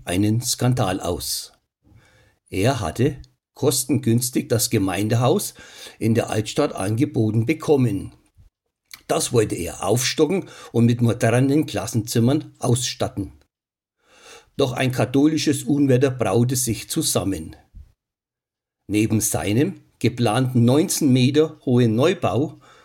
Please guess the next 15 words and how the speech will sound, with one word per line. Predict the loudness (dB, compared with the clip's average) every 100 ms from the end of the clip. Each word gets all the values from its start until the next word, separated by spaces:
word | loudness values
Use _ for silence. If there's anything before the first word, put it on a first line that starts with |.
| _ _ -6
wuchs | -4 -4 -2
bereits | 0 2 0 -2 -4 -2
ein | 0 0
anderer | 2 2 4 2 -4
in | 0 2
die | 2 2
Höhe. | 2 2 0 -8 -18 -20 _ _ _ _ _ _ _ _ -10
Die | -2
Marienkirche. | 2 2 0 -2 2 2 2 -2 -8 -12 -20 _ _ _ _ _ _ _ _ -20 -20 -8
Und | 2 4
nach | 4 2
Ansicht | 0 0 2 -2 0
von | 0 0
Pfarrer | 0 0 -2 -6 -2
Eichhorn | 0 0 0 0 -2